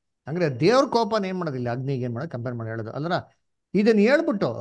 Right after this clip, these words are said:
ಯೇಸು ಕ್ರಿಸ್ತನ ಕಡೆ ನೋಡ್ಬಿಟ್ಟು ಏನ್ ಹೇಳ್ತಾರೆ ಅಂತಂದ್ರೆ, "ನಾನಂತೂ ನಿಮ್ಗೆ ಏನ್ ಮಾಡ್ತಿದ್ದೀನಿ? ಮಾನಸಾಂತರ ಹೊಂದೋದಕ್ಕೆ ನೀರ ದೀಕ್ಷಾಸ್ನಾನ ಕೊಡ್ತಿದ್ದೀನಿ.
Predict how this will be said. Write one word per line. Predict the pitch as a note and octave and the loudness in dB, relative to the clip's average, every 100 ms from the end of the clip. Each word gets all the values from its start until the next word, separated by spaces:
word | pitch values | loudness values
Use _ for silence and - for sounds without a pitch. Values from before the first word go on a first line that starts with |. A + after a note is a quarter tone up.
| D3 A#3+ C4+ G#3 - _ _ | -6 -6 -6 -10 -18 _ _
ಯೇಸು | C#3 A#3+ D4+ D#4 - | -2 0 0 -4 -4
ಕ್ರಿಸ್ತನ | A#3+ G#3+ G#3+ F3 | -6 -4 -4 -2
ಕಡೆ | F3 E3+ | -2 0
ನೋಡ್ಬಿಟ್ಟು | E3 G3 E3+ | 0 0 -2
ಏನ್ | D#3 | -6
ಹೇಳ್ತಾರೆ | D3 C3+ B2+ | -6 -6 -6
ಅಂತಂದ್ರೆ, | A2+ A#2 C#3+ | -8 -8 -6
"ನಾನಂತೂ | B2 C3 F#3+ A#3 A#3+ G#3 B3+ | -6 -4 -2 -2 -2 0 0
ನಿಮ್ಗೆ | A#3 A3+ | 0 -2
ಏನ್ | A3+ | -2
ಮಾಡ್ತಿದ್ದೀನಿ? | A3 F#3+ F#3 D#3 A2 G#2+ - | -4 -2 0 0 -4 -10 -8
ಮಾನಸಾಂತರ | B2 G#3 A#3+ - A#3 B3 B3 B3+ | -6 -4 -6 -4 -4 -2 0 0
ಹೊಂದೋದಕ್ಕೆ | A#3+ A#3 A3 A3 G#3 | 0 -2 -2 -4 -2
ನೀರ | F#3 F#3+ | -2 -4
ದೀಕ್ಷಾಸ್ನಾನ | E3+ E3 F3 E3+ D#3+ | -6 -8 -10 -10 -12
ಕೊಡ್ತಿದ್ದೀನಿ. | D3+ C#3+ C3 A2+ A#2+ C3 | -12 -12 -12 -10 -10 -10